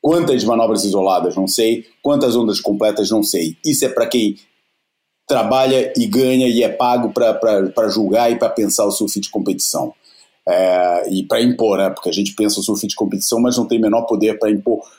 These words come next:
porra nenhuma. É, mas aqueles que são pagos pra pensar o surf de competição e pra, é, impor o modelo de surf de competição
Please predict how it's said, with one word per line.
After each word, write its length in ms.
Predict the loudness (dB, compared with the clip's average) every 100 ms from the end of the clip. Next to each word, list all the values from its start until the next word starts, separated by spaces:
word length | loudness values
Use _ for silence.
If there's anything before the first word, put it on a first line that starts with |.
| _ _
porra 240 | 0 2
nenhuma. 360 | 2 0 -2 -8 -16 _ _
É, 380 | 0 4 4 4 2 0
mas 380 | 0 0 -2 -10 -8
aqueles 400 | -2 0 0 0
que 240 | 2 2
são 240 | 2 -2 0
pagos 400 | 0 0 0 -2
pra 160 | -2
pensar 440 | -2 0 0 0 0
o 60 |
surf 280 | 0 0 0
de 100 | -2
competição 720 | -2 -2 -2 -2 -2 -2 -2 -8 _ _
e 80 | -8
pra, 520 | -2 0 2 2 0 0
é, 280 | 0 0 0
impor 460 | 0 0 2 2 2
o 60 |
modelo 420 | 2 2 2 2 2
de 60 |
surf 240 | 0 -2 -4
de 80 | -6
competição 720 | -4 -2 -4 -2 0 0 -2